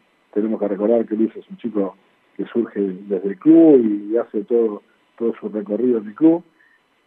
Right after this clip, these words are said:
Entonces, más allá de lo que Luis podía estar o no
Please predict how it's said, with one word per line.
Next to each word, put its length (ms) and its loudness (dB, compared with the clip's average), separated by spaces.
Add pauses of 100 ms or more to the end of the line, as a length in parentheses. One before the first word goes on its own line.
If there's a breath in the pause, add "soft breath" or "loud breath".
(380)
Entonces, 880 6
más 260 -6
allá 300 -2
de 120 -2
lo 180 0
que 200 -6
Luis 360 -2
podía 300 -4
estar 380 -2
o 100 -6
no 440 -2